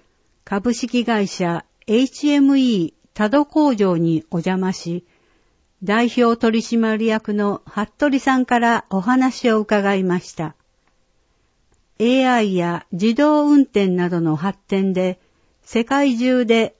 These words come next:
半導体需要が高まる中、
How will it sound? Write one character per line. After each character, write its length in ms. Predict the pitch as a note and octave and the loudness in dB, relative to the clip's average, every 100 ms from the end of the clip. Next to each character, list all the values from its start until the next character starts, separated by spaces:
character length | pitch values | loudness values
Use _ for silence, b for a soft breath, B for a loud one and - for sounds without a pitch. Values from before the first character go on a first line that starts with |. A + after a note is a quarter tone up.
| - | -14
半 300 | - C4 D4 | -2 4 4
導 260 | D#4 D#4 | 4 2
体 300 | D4+ D4 C#4+ A3+ | 2 2 2 2
需 160 | C4 | 0
要 300 | C4+ A3 F#3 | 2 2 2
が 180 | E3 E3+ | 0 -4
高 240 | F#3 F3+ G#3+ | -4 -2 0
ま 160 | G#3 | 0
る 140 | F3+ E3 | -2 -4
中、 400 | E3+ D#3+ D#3 | -4 -6 -10